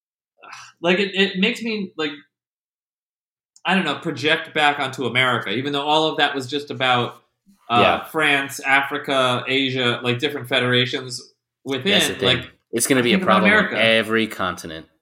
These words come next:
Speaker 2: Every country has this problem to some degree. Maybe not to, you know, some are gonna be better than others, some are gonna be worse than others, but I, I bet you we're gonna see this in every, every soccer institution, I think, has to clean house after this, if this is real.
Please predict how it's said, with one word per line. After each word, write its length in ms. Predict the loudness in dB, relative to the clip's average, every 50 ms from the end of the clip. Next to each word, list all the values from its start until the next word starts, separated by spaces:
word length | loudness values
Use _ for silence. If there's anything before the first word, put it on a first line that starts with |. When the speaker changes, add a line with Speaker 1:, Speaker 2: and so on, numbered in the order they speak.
| _ _ -2
Speaker 2:
Every 240 | -2 0 0 -2 -4
country 680 | -4 -6 -6 -6 -6 -6 -6 -6 -6 -8 -12 -16 _ _ -8
has 200 | -6 -6 -6 -6
this 120 | -8 -6
problem 420 | -2 -2 -2 0 -2 -2 -6 -6 -6
to 240 | -6 -6 -6 -6 -4
some 380 | -4 -2 0 0 0 0 0
degree. 480 | -4 -6 -6 -6 -8 -8 -8 -10 -12 _ _ _ _ _ _ _ _ _ _ _ _ 0
Maybe 220 | 2 2 4 4 4
not 380 | 6 6 6 4 2 -2 -10 -18 _ _ -4
to, 140 | -2 -2 -2
you 140 | 0 0
know, 120 | 0 0 0
some 260 | 2 2 2 2 2
are 80 | 2 0
gonna 200 | 0 0 -2 -2
be 80 | -4
better 240 | -2 0 2 2 2
than 120 | 0 0 0
others, 300 | 0 2 0 0 -2 -2
some 100 | -2 -2
are 40 | -2
gonna 140 | -4 -4 -4
be 40 | -2
worse 220 | -2 -2 -2 -2
than 100 | -4 -8
others, 240 | -8 -10 -10 -10 -10
but 140 | -12 -12 -12 _ _ _ _ _ _ _ -6
I, 260 | -2 0 0 0 0 -2
I 140 | -2 -2 0
bet 160 | 0 -2 -4
you 160 | -4 -4 -4 -4
we're 80 | -6 -6
gonna 200 | -6 -8 -6 -6
see 140 | -8 -8 -8
this 180 | -8 -8 -10
in 100 | -12 -14 -14 _ -4
every, 480 | -4 -4 -2 -2 -4 -2 -2 -4 -4 -2
every 220 | -2 0 0 0 -2
soccer 580 | 0 -2 -2 -2 -2 -4 -4 -6 -8 -10 _ _ _ _ _ _ _ _ _ -10
institution, 600 | -10 -8 -8 -10 -10 -8 -8 -8 -6 -6 -8 -8
I 80 | -8
think, 240 | -8 -8 -8 -10 -8
has 260 | -8 -6 -6 -4 -4 -6
to 80 | -10
clean 280 | -10 -10 -8 -8 -8 -8
house 280 | -8 -8 -8 -8 -8
after 220 | -10 -10 -10 -12 -14
this, 320 | -14 -14 -14 -16 -16 -16 _
if 100 | -12 -8
this 140 | -6 -6 -6
is 80 | -6 -8
real. 240 | -12 -14 -14 -16